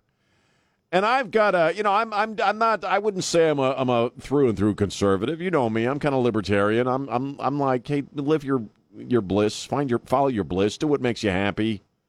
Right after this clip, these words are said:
Before the trannies got militant and it all became about freaking pronouns and shaking your junk in front of kids in a locker room,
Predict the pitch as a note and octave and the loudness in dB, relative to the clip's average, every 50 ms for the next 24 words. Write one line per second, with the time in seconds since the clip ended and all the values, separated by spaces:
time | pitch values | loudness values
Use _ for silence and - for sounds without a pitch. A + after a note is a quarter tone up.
0 | _ _ _ _ _ _ _ _ _ _ _ _ _ _ _ _ _ _ _ _ | _ _ _ _ _ _ _ _ _ _ _ _ _ _ _ _ _ _ _ _
1 | _ _ _ _ _ _ - B2 A#2 - E3+ F#3+ D#3 D3+ - - D3 D#3 D3+ D3 | _ _ _ _ _ _ -4 -4 -2 0 0 0 0 0 -2 0 0 0 0 0
2 | C#3 A#2+ - - B2+ A#2+ A#2 A2+ A2+ A2 A2+ A2+ A#2 B2+ B2+ A2+ - G#2+ G#2+ A2 | -2 -2 0 2 2 2 2 0 -2 -2 0 2 2 2 0 0 0 -2 -2 -2
3 | A#2 A#2 G#2 G#2+ A2 A2 A2 G2 - G#2+ G#2 G2+ F#2+ F2+ F2+ F2 E2 - - A#2 | -2 -2 -2 0 0 0 0 0 -2 -2 -2 -2 -2 -2 -2 -2 -4 -4 -4 -6
4 | A2+ - F#2+ E2+ D#2+ - - A2 A2 A#2 A2+ G2+ F#2+ F#2+ F#2 G2 G#2 G2 E2 D2+ | -4 -4 -6 -8 -6 -2 0 0 0 0 -2 -2 -2 -2 -2 -2 -4 -4 -6 -10
5 | D#2 - - B2 A#2 G2 G2 G2 F#2 D#2+ D2 C#2 A2 G#2 G#2 G2 G2+ F2 - - | -12 -8 -2 -2 -2 -2 -2 -6 -8 -8 -6 -2 -2 -2 -2 -2 -8 -8 -6 -6
6 | G2+ F2 D#2+ - - G2 A2 A2 G2 D#2 E2 D2+ C#2+ D#2 F2+ A2+ C3 B2 - E2+ | -4 -4 -6 -8 -4 -2 -2 -2 -2 -4 -8 -8 -6 -2 0 0 0 0 -2 -6
7 | D2+ C#2 C#2 C#2 C#2 C#2 D#2 A2 A#2 | -12 -12 -12 -12 -10 -8 -6 -6 -6